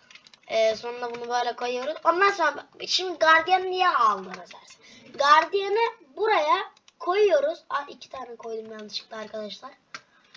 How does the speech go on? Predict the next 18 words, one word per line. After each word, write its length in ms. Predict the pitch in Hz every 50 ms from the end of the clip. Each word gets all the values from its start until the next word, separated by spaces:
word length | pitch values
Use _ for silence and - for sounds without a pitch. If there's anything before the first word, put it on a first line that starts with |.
| - _ -
Bakın 400 | 320 349 - - 403 453 453 453 - _ _ _
sürekli 600 | - - - 415 466 453 453 440 - 339 370 311
gardiyan 580 | 285 349 349 339 339 320 - 349 359 370 370 339
zıpladığı 640 | 302 302 311 _ 339 330 330 320 370 415 403 392 381
için 300 | - - 403 392 330 294
bana 340 | 311 311 311 339 359 370 381
da 60 | 359 -
elmaslar 760 | - 269 294 294 294 285 294 294 294 - - 330 330 330 330
geliyor 360 | 320 311 285 247 247 240 233
arkadaşlar. 680 | 220 220 233 214 220 214 220 214 208 - 233 226 220 214
Çok 280 | - - 320 320 - -
güzel. 320 | 277 247 220 220 190 190 190 _ _ _ _ _ _ _ _ _ _ _ _ _ _ _ _ _ _ _ _ -
Ama 320 | - 254 302 349 370 359 - - _ _ _ _
yine 280 | 269 247 262 277 285 -
şunu 560 | - - - 269 262 262 277 277 - - 233
öldürmemiz 580 | 233 233 226 233 226 226 233 226 240 247 226 226
lazım 320 | 214 208 202 202 202 202
hemen. 200 | 196 202 220 240